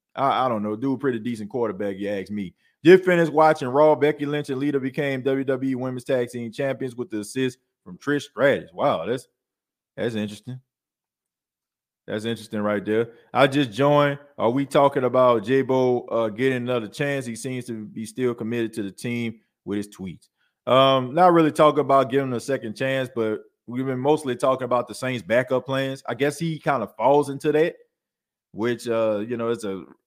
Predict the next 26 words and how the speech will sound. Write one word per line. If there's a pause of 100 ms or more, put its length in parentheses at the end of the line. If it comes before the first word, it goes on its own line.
reoccurring
story (220)
about
Jameis
Winston,
the
Saints'
backup
plan. (1040)
But
we
were
talking
about,
like,
Carson
Wentz
also, (300)
you
know,
recently
got
released
by
the
Commanders.